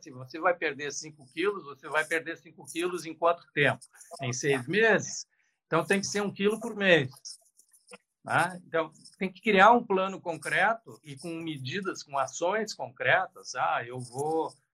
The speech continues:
ah, contar calorias, eu vou, ah, anotar tudo que eu como, sei lá. Tem que fazer um plano que você possa acompanhar, tá? No caso de liderar pelo exemplo,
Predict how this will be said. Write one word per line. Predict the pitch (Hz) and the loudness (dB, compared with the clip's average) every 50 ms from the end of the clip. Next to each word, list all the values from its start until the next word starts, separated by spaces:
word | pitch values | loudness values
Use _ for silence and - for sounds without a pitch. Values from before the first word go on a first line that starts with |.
| _ _ _ - | _ _ _ -12
ah, | 120 120 123 123 123 123 117 113 113 - | -8 -6 -4 -4 -4 -4 -4 -6 -8 -8
contar | - 160 151 139 127 - 156 151 | -4 -4 -2 -2 0 2 2 2
calorias, | 147 156 156 151 151 143 139 127 127 143 165 175 151 123 110 107 107 101 | 2 2 0 0 0 -2 -2 -4 -4 -4 -4 -4 -6 -8 -8 -10 -12 -12
eu | 117 123 120 | -10 -10 -8
vou, | 117 135 139 143 147 147 139 135 127 120 - _ _ _ _ _ | -6 -6 -4 -4 -4 -4 -4 -4 -6 -6 -10 _ _ _ _ _
ah, | - 123 120 127 127 127 123 127 123 123 123 120 120 117 117 113 113 113 117 123 - | -8 -6 -4 -4 -2 -2 -4 -4 -4 -4 -6 -6 -6 -8 -10 -10 -12 -14 -16 -18 -12
anotar | - - 123 127 135 147 156 156 156 - 156 147 160 170 170 156 135 131 | -4 0 2 2 4 4 2 0 2 4 6 8 8 10 8 6 4 0
tudo | - 151 156 143 | -6 -14 -16 -12
que | - 160 | -10 -8
eu | 151 143 | -10 -10
como, | - 151 147 160 165 143 123 | -8 -4 -4 -4 -4 -4 -6
sei | 127 - 196 | -10 -6 0
lá. | 208 190 151 107 - _ _ _ _ _ _ _ _ - | 2 4 4 4 2 _ _ _ _ _ _ _ _ -20
Tem | 110 - | -18 -14
que | - | -10
fazer | 170 160 160 | -8 -6 -4
um | 196 214 | -4 -4
plano | 214 - 180 165 160 170 185 202 214 - - - - - | -4 -2 0 2 2 2 2 0 -2 -6 -12 -18 -18 -14
que | 208 | -12
você | 185 180 - - 185 | -12 -10 -6 -8 -6
possa | - - 165 151 151 - 180 | -2 2 2 2 2 2 -4
acompanhar, | - 185 170 160 - 202 196 190 170 143 117 98 - _ _ _ _ _ _ _ _ _ _ _ _ _ _ _ | -6 -6 -8 -8 -8 -8 -6 -2 0 0 -2 -2 -6 _ _ _ _ _ _ _ _ _ _ _ _ _ _ _
tá? | - 92 95 107 131 139 - _ _ _ _ _ _ _ _ _ _ _ _ | -10 -6 -4 -4 -4 -6 -8 _ _ _ _ _ _ _ _ _ _ _ _
No | - 185 240 262 254 | 2 4 4 4 4
caso | - 190 165 160 151 143 131 127 117 104 - _ _ | 6 8 10 10 10 8 6 2 -6 -16 -20 _ _
de | 139 123 127 127 | -14 -12 -10 -8
liderar | 127 131 175 170 156 139 131 131 139 143 135 | -6 -6 -6 -4 -2 -2 -2 0 -2 -4 -4
pelo | - 131 117 113 | -6 -16 -14 -14
exemplo, | 110 107 98 107 135 170 202 220 220 214 - 101 _ | -16 -16 -12 -8 -6 -4 -4 -4 -4 -6 -16 -20 _